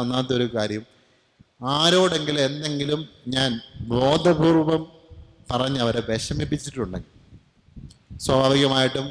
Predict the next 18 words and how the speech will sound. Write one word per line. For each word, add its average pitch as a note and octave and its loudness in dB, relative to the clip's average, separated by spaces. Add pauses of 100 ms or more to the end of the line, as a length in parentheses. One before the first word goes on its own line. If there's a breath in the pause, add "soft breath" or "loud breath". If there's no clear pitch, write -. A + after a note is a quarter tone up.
നമ്മളൊരു B2+ -2
പള്ളിയിൽ B2 0 (160)
അച്ഛനായിരുന്നു, A2+ -4 (160)
അച്ഛനായിട്ടുണ്ട്, G#2+ -4
ഇരുന്നിട്ടുണ്ട്, G2+ -6 (220)
കൊച്ചച്ഛനായിരുന്നു, G#2+ -4
വികാരിച്ചനൊന്നും G#2+ -2
അല്ലായിരുന്നു. G2 -2 (680 soft breath)
അപ്പോൾ C3+ -2
ചിലപ്പോൾ D3 2
ചില C#3+ 2 (100)
കാര്യങ്ങളൊക്കെ C3+ 0 (100)
ഒരു B2+ -4 (100)
ഡിസിപ്ലിൻ്റെ E3+ -2
ഭാഗമായിട്ട് A#2+ -2
ചിലപ്പം A#2 -2 (240)
നമ്മളൊന്ന് C3+ -2 (260)
ഇച്ചിരി - -6